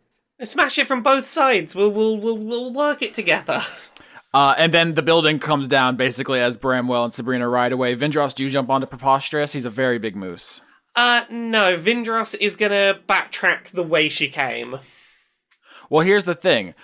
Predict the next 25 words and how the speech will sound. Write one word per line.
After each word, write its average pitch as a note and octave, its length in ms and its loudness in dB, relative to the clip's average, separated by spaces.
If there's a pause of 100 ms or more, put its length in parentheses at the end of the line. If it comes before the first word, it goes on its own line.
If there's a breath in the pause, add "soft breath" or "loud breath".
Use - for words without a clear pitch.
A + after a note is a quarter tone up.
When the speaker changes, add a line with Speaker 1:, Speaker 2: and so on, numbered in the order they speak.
(100)
Speaker 2:
So C#3 360 0
the, C3 340 -2
the C3+ 80 -10
skiff A3 320 -2
is D#3 140 -4
ready D#3+ 240 2
to C3 80 -2
go, B2 320 2
right? B2+ 340 -2
And B2+ 160 -4
there A#2 180 -6
isn't F#3 300 0
enough D3+ 240 -2
space D3 300 -2
for - 100 -14 (100)
everyone, A#2+ 640 -2
or C#3 160 -2
there D3 160 2
wasn't D#3 540 0 (400 soft breath)
until C#3+ 500 0
Lola D3 280 4
Bean E3 340 0
suddenly A#2 380 -2
went G#2 240 -6
missing. F#2+ 560 -8